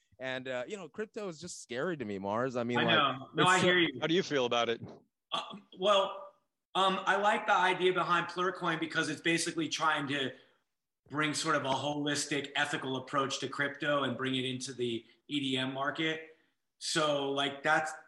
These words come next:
Speaker 2: I'm not really super big into crypto, but I do like Pluricoin.
Speaker 1: Mm.
Speaker 2: Um,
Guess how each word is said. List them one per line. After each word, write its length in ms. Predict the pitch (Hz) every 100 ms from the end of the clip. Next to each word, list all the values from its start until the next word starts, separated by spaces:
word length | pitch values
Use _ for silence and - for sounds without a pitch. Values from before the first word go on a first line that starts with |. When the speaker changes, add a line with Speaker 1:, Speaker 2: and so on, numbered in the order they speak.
| _ _ _
Speaker 2:
I'm 140 | 151
not 360 | 165 170 - -
really 240 | 156 156
super 320 | 135 - 151 147
big 240 | 151 151
into 220 | 151 143
crypto, 560 | 139 151 147 160 151 147
but 220 | 135 139
I 100 | 127
do 140 | 127 139
like 220 | 131 -
Pluricoin. 440 | 139 135 143 143 143 _ _ _ _ _ _ 117
Speaker 1:
Mm. 160 | 123
Speaker 2:
Um, 140 | 123